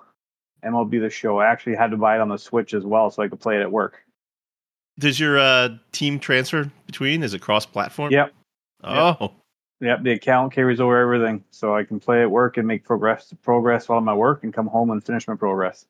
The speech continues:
Speaker 2: Nothing like working and actually doing your job. It's
Speaker 1: That, that's boring.
Speaker 2: <laughs> It sucks. It's for suckers. <laughs> Fuck that.
Speaker 1: That's right, it is. Other than that, yeah, that's about it. Those are the only three games, really. Started dabbling with a couple other little things, but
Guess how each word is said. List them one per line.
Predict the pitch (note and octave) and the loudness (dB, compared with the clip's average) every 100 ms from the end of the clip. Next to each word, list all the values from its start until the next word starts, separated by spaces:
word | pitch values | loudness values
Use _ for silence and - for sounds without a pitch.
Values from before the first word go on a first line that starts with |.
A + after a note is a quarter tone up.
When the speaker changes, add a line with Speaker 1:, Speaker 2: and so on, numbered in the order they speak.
| _ _ _ _ | _ _ _ _
Speaker 2:
Nothing | A#2 B2+ D3 | -4 -2 0
like | B2+ - | 0 2
working | A#2 - D3+ C#3+ C#3 - - _ _ _ _ _ _ | 0 2 2 2 0 -6 -18 _ _ _ _ _ _
and | G#2 A2 | 0 0
actually | A#2+ A#2 | 2 0
doing | A#2+ A#2 | 0 2
your | A2 | 2
job. | C#3 A#2+ E2+ F#2+ | 2 0 -2 -8
It's | G2 - - _ _ _ _ _ _ _ _ _ _ _ - | -10 -10 -12 _ _ _ _ _ _ _ _ _ _ _ -4
Speaker 1:
That, | A2 G#2+ | -4 -2
that's | - A#2 - | -2 -2 0
boring. | B2+ C3+ B2+ A#2+ G#2 | 2 4 2 -2 -8
Speaker 2:
<laughs> | - - - | -12 -18 -6
It | F3+ - F3 - | -6 -2 -2 -2
sucks. | - G2+ - | -2 -2 -2
It's | B2+ - | -4 0
for | D3 | -2
suckers. | - C3+ - A2+ - - - | 0 -2 0 -4 -4 -8 -10
<laughs> | - - _ | -16 -20 _
Fuck | E3+ - | -18 -2
that. | C3+ A2+ | -2 0
Speaker 1:
That's | C3 C#3 | -4 -6
right, | G#2+ D#3 A#2 | -2 0 2
it | A2+ | 0
is. | C#3+ G#2 - - - - - _ _ _ _ _ _ - _ - | 0 -2 -6 -16 -16 -16 -18 _ _ _ _ _ _ -20 _ -2
Other | B2+ D#3+ D#3+ | 2 4 4
than | D#3 | 2
that, | F#3 A3 - C#3 | 0 -2 -8 -6
yeah, | D#3 | -4
that's | E3+ D#3+ | -4 -6
about | D#3 D#3 D#3+ | -4 -2 -2
it. | C#3+ | -2
Those | C#3 | -2
are | C#3 | 0
the | |
only | D3 D3 | 0 0
three | D3 | -2
games, | C3+ C#3+ C#3 | 0 0 0
really. | C#3 C#3+ D3+ D3 _ _ _ _ _ _ _ _ | 0 2 0 -2 _ _ _ _ _ _ _ _
Started | - C3 B2 A2+ | 0 0 2 2
dabbling | A#2+ B2+ B2+ | 2 2 0
with | |
a | A2+ | -2
couple | B2 B2 | 0 2
other | B2 | 2
little | B2 A#2+ | 2 0
things, | A#2+ B2 C3 | 0 0 0
but | A#2 A2 | 0 -2